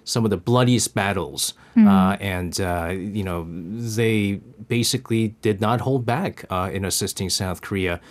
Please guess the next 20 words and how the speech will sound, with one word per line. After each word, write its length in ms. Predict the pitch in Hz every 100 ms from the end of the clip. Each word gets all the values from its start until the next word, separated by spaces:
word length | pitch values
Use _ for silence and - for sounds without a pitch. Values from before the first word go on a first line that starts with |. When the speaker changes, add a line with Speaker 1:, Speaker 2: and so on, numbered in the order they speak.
| - -
Speaker 1:
uh, 120 | 92 -
in 120 | 98
the 80 | 95
Korean 360 | - 104 95
War. 220 | 98 95
And 120 | 90 90
so, 440 | - 107 98 -
uh, 40 | 110
up 300 | 95 123 127
until 380 | 120 127 110 - - 127 - -
today, 580 | - 139 123 139 160 165 - - -
uh, 160 | 104
which 200 | 104 110
is 140 | 117 -
why 160 | 110
we 160 | 110 104
have 240 | 95 104
this, 240 | 95 92 -
uh, 100 | 98
relations 600 | 95 95 113 - 113